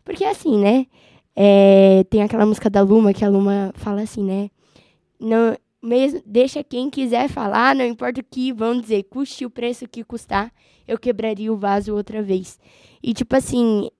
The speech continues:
é, eu tive uma experiência muito louca no meu relacionamento com meu pai.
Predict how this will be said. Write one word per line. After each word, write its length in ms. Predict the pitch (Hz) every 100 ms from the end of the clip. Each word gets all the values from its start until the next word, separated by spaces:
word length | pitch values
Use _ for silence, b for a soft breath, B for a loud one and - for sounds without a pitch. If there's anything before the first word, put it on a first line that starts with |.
| -
é, 680 | 214 214 214 214 208 202 -
eu 80 | 214
tive 220 | - 247
uma 180 | 269 269
experiência 480 | 262 - 262 262 285
muito 300 | 269 269 330
louca 300 | 277 233 294
no 80 | 262
meu 140 | 233
relacionamento 640 | 226 214 208 226 214 208 -
com 100 | 214
meu 140 | 202
pai. 300 | - 185